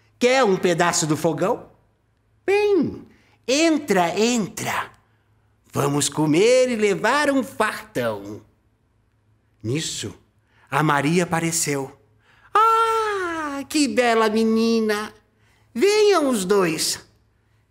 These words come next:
Tenho doces, comidas gostosas. Venham, venham." <laughs> O João e a Maria,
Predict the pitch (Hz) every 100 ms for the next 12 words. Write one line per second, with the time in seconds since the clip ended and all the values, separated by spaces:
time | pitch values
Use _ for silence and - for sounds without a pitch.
0 | - 151 156 151 120 170 196 - - 127
1 | - - - 170 175 190 294 294 240 185
2 | 180 185 - 110 104 104 - - - _
3 | _ _ _ - 370 320 240 220 311 330
4 | 233 - - - _ _ _ _ - -
5 | 175 - _ - 269 269 233 165 160 131
6 | 160 147 175 143 139 135 131 208 185 123